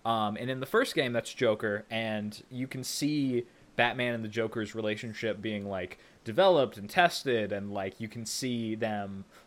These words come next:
fighting each other and things are happening. Um, and then in this game, you have that with Hugo Strange, but then the Joker gets added into the mix, and I think they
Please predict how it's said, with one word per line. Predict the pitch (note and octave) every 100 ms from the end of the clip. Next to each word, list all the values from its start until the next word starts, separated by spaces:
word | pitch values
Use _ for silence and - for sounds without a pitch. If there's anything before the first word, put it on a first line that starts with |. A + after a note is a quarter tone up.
| _
fighting | F#3+ F3 D#3 B2
each | A2 -
other | G#2+ G2+
and | G2
things | G#2+ C#3 A2+
are | G#2
happening. | C#3 C#3 A2+ F#2 F2 - - - -
Um, | A#2+ A2 G#2 A2
and | A#2
then | A#2+
in | A#2
this | D3+ A#3
game, | C#3+ A2+ G#2 G2+ G#2 _ _ _ _ _ _ - - _
you | B2 C#3+
have | - C3+ A#2+ F#2+
that | - E3 G#3 - - - _ _ -
with | C3 B2+
Hugo | - D#3+ C#3 A#2
Strange, | - B3+ C4+ C3 G2+ G2 - - -
but | B2
then | E3
the | F3
Joker | A#2+ C#3 D#3+
gets | F#3+ F#3+ F#3+
added | F#3
into | G3 G3+
the | G3+
mix, | G#3+ A3+ -
and | -
I | C3
think | - G#3
they | G3